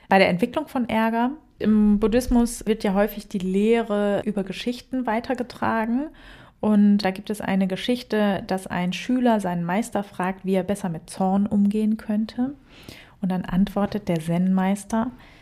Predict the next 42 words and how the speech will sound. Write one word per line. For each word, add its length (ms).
"Stell 340
dir 160
vor, 380
es 120
ist 240
ein 220
nebeliger 640
Tag. 540
Du 80
bist 220
mit 140
deinem 220
Boot 440
draußen 560
auf 180
See. 460
Durch 180
den 220
Nebel 400
kannst 300
du 40
auch 160
kaum 360
etwas 260
erkennen. 500
Plötzlich 460
siehst 280
du 40
aber 160
trotzdem 480
ein 180
anderes 480
Boot, 640
was 160
sich 140
so 80
durch 220
die 100
Schwaden 640
auf 160
dich 220
zubewegt. 920